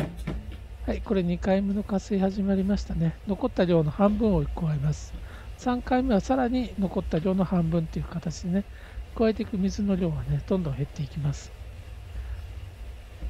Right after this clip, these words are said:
で、二回目の加水のタイミングなんですけども、そば粉の塊がね、パン粉ほどになったタイミングで行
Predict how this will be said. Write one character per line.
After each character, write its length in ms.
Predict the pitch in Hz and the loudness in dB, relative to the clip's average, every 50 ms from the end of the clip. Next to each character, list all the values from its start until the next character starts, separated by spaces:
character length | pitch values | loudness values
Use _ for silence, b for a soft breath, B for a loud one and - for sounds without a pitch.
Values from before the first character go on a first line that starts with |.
| - - - - | -6 -6 -4 -2
で、 180 | 175 180 175 175 | 0 0 2 2
二 220 | 175 175 180 180 | 2 2 0 0
回 420 | - - - - 254 254 269 277 277 | -2 -4 -2 2 2 4 4 4 4
目 140 | 285 294 285 | 2 2 2
の 140 | 285 285 | 2 2
加 240 | 269 - - 254 240 | 2 2 4 2 2
水 360 | - - - 262 254 247 247 | 2 0 0 0 2 2 0
の 140 | 247 247 233 | 0 0 -2
タ 220 | - - 233 233 247 | 0 0 0 2 2
イ 60 | 247 | 2
ミ 180 | 247 254 254 | 0 0 0
ン 40 | 247 | 0
グ 80 | 247 247 | 0 0
な 160 | 247 247 240 | 0 0 0
ん 60 | 226 | 2
で 80 | 185 180 | 0 0
す 140 | 175 - - | -2 -4 -4
け 100 | - 165 | -4 -2
ど 80 | - | 0
も、 240 | 147 156 165 160 151 160 | 0 2 2 2 0 -2
そ 120 | - - 175 | -4 -2 -2
ば 140 | 180 214 | 0 0
粉 140 | 220 - 269 | 0 -2 -2
の 100 | 254 254 | -2 0
塊 480 | 240 - 254 - 262 240 262 262 254 247 | 0 -2 -2 -2 -2 0 0 0 0 0
が 120 | 247 240 | 0 0
ね、 140 | 247 254 240 | 0 0 0
パ 200 | - - 233 247 | 0 0 0 0
ン 80 | 254 - | 0 2
粉 100 | - 262 | 2 2
ほ 80 | 269 | 4
ど 140 | 262 277 269 | 4 2 2
に 100 | 269 262 | 2 4
な 80 | 269 269 | 2 2
っ 40 | |
た 120 | - - 208 | 2 0 -2
タ 200 | - - 180 180 | 0 2 4 4
イ 40 | 175 | 4
ミ 160 | 180 180 180 | 4 2 2
ン 60 | 180 | 2
グ 100 | 185 185 | 0 0
で 240 | 170 180 175 175 160 165 - | 0 0 0 -2 -4 -4 -2
行 60 | 202 | 0